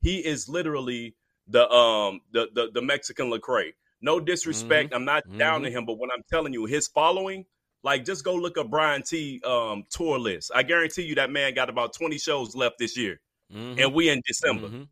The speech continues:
Speaker 1: and I'm not exaggerating. So
Speaker 2: He was having shows back to back in the middle of the shutdown.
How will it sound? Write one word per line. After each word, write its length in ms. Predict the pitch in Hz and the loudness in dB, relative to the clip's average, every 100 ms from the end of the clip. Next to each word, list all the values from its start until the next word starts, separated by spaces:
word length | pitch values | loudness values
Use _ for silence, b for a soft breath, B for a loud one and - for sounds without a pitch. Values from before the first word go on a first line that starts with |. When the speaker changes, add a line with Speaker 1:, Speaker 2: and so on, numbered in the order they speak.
| - | -2
Speaker 1:
and 140 | 117 | 2
I'm 120 | 139 | 2
not 200 | 151 147 | 2 2
exaggerating. 720 | 131 123 131 107 98 92 82 82 | 2 0 0 -2 -6 -8 -10 -10
So 180 | 120 | -4
Speaker 2:
He 60 | 110 | -2
was 80 | 165 | 0
having 200 | 151 143 | 0 -2
shows 300 | 151 156 135 | -4 -4 -4
back 220 | 117 165 | -2 -2
to 60 | 135 | -2
back 300 | 120 160 156 | -2 -2 -2
in 60 | 147 | -6
the 60 | |
middle 240 | 156 165 165 | -4 -2 -2
of 60 | |
the 60 | 156 | -4
shutdown. 520 | 226 233 127 110 | -6 -6 -4 -6